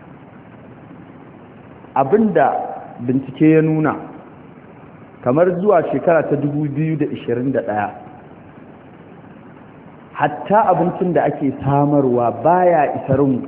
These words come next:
a Najeriya. Ana buƙatar masara ton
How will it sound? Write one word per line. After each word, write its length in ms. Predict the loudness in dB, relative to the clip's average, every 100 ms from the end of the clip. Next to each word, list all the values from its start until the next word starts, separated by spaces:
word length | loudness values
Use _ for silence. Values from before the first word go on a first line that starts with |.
| -6
a 100 | -4
Najeriya. 540 | -2 -4 -2 0 -2 -4 -10 -18 -20 -20 -20 -20 -20 -20 -20 -20 -20 -20 -20 -20 -20 -20 -20 -20 -20 -20 -20 -20 -20 -20 -20 -20 -20 -20 -20 -20 -6 0
Ana 320 | 2 2 2
buƙatar 680 | 0 0 2 2 0 -2 -2 -8 -14 -18 -20 -20 -20 -20 -20 -20 -20 -20 -20 -20 -20 -12
masara 800 | -2 0 2 2 2 2 0 -2 -2
ton 360 | 0 0 -2